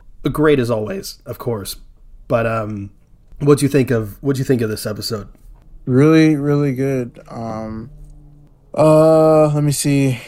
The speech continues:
Speaker 2: Lo-, lo-, lots of good moments in the show. I love seeing,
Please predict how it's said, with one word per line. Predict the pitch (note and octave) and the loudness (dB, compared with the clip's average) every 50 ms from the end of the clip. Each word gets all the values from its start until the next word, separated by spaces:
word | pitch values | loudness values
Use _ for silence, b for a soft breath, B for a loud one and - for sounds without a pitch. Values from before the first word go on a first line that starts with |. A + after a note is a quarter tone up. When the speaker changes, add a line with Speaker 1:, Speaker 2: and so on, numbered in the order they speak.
| B B B B - - | B B B B -14 -6
Speaker 2:
Lo-, | - D3+ D3+ D3+ | -2 0 0 0
lo-, | C#3+ C#3 D3 D#3+ C#3 G2 | 0 0 -2 -2 -2 0
lots | B2 F3 G3+ G3+ - | 0 0 0 2 0
of | F3+ D3 | 0 2
good | D3 D#3 C#3 | 4 4 4
moments | C3+ C3+ C3 B2+ C3 B2+ - - | 4 4 4 4 2 2 0 0
in | C3+ B2+ | 0 0
the | B2+ B2 | 0 0
show. | - - C3+ C3 B2+ C3 C3 C3 C3 C3 - - | 0 0 0 2 2 2 2 2 0 -2 -8 -8
I | - C3+ | -4 -2
love | C3 C3 C3+ C3+ C3+ C3+ B2 | 0 2 2 2 2 2 -2
seeing, | - - - C3+ C3+ C3 C3 C3 C3 C3 C3 | -4 -4 -2 -2 0 0 0 0 -2 -2 -4